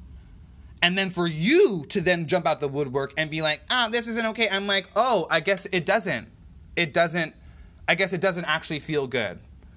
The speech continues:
to be sexualized in the way that you sexualize people." And this is the thing with white men, too, is that they think that they hold all of the power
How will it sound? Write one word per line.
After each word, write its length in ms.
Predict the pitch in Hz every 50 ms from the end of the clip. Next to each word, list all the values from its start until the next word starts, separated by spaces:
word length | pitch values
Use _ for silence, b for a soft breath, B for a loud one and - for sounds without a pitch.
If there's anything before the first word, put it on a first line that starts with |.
| - -
to 120 | - 180
be 180 | 165 - 170 165
sexualized 880 | 151 - 165 147 - - - 151 139 127 120 120 113 113 117 107 113 - -
in 160 | 135 135 131
the 80 | 123 123
way 380 | 113 123 123 120 113 113 113
that 140 | 104 113 98
you 100 | 113 110
sexualize 340 | - 113 104 - 107 101 -
people." 220 | - 104 101 95 B B B B B
And 180 | 147 156 165 190
this 100 | 208 208
is 60 | 214
the 120 | 208 214
thing 200 | 180 - 180 156
with 140 | 160 156 120
white 220 | 127 135 139 131
men, 180 | 135 131 131 127
too, 180 | - - 208 170
is 60 | 131
that 120 | - 110
they 120 | - 151 127
think 240 | - - 180 185
that 100 | 180 185
they 120 | - 151 135
hold 520 | 135 147 - 135 135 139 143 139 - - - - -
all 500 | - 139 143 151 151 151 147 151 147 - -
of 260 | 135 135 131 117 113
the 120 | 110 123 -
power 640 | - - - 123 120 127 123 113 113 101 92 90